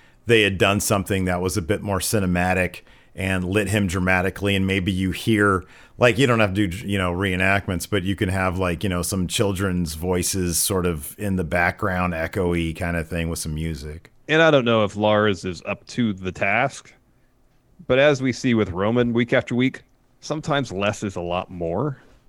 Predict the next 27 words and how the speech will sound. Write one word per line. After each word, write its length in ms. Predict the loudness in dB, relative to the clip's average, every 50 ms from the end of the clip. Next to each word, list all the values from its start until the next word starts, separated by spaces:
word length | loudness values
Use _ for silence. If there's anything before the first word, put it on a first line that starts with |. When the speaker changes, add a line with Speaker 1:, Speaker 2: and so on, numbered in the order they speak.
| _ _ _ _ _ -20 -20 -10
Speaker 1:
<laughs> 280 | -6 -4 -2 0 0 0
Yeah. 60 | 0 0 2 2 2 2 0 -2
Speaker 2:
Um, 140 | -2 -6 -10 -12 -12 -10
Speaker 1:
Yeah. 320 | -6 -4 -2 -2 -2 -4 -6 -12 -10 -8
Speaker 2:
you 100 | -2 2
know, 80 | 4
Speaker 1:
No, 260 | 6 6 6 4 2 -2 0
Speaker 2:
and 100 | 4 4
I 40 |
Speaker 1:
yeah. 80 | 6 6
Speaker 2:
felt 100 | 6 6
like, 160 | 4 2 0 0
I 100 | -2 0
felt 200 | 2 4 4 4
like 300 | 4 2 2 -2 -12 -4
for 120 | 2 2
a 60 | 4 4
lot 160 | 4 4 4
of 80 | 4
these 240 | 4 2 0 0 -2
beats 540 | -8 -12 -4 -2 -2 -2 -2 -6 -12 -18 -18 -20 -20 -20 -20 _ _ _ -2
that 120 | -2 -2
were 80 | -2 -2
written 240 | -4 -4 -4 -4 -8
into 220 | -10 -8 -8 -6
this 240 | -6 -6 -8 -10 -12 -18 -20 _ _ -6
dialogue 540 | -4 -2 0 0 2 2 4 4 4 2 -2